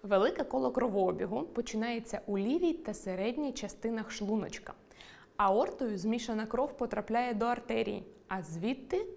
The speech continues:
до капілярів органів тулуба, де віддає кисень і стає венозною.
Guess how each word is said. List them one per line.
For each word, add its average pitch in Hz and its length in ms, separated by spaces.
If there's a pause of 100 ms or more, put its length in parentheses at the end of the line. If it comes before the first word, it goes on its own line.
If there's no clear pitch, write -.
(140)
до 185 180
капілярів 262 680
органів 285 460
тулуба, 214 540 (160)
де 190 140
віддає 202 540
кисень 302 600 (160)
і 220 80
стає 196 420
венозною. 196 680